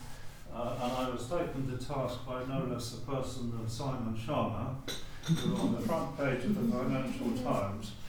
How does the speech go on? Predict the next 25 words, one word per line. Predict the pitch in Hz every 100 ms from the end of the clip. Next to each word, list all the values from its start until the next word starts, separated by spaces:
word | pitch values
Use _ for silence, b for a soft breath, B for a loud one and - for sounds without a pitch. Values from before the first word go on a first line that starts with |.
| B -
proclaimed | - 110 147 147 127 131
me | 131
as | 127 117
a | 113
blinkered | 110 147 143 131 120
academic | 127 127 117 - - -
who | -
didn't | - - -
know | -
what | - -
he | 120
was | - -
talking | - - -
about. | - - - 196 170 - - - - - - 160 160
Um, | 160 160 156 147 - - -
now, | 185 180
the | 170
fact | 240 226
of | -
the | 180
matter | 185 - 180
is, | 120 120
I | 143
think | - - 226 196 139
actually | 131 - - 131 135 -